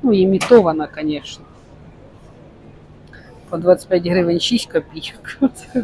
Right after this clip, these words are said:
По тридцять дев'ять двадцять шість копійок. Тридцять дев'ять гривень двадцять дев'ять копійок. О.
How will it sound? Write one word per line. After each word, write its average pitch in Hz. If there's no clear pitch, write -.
По 185
тридцять 196
дев'ять 180
двадцять 185
шість -
копійок. 151
Тридцять 175
дев'ять 180
гривень 185
двадцять 170
дев'ять 190
копійок. 151
О. 175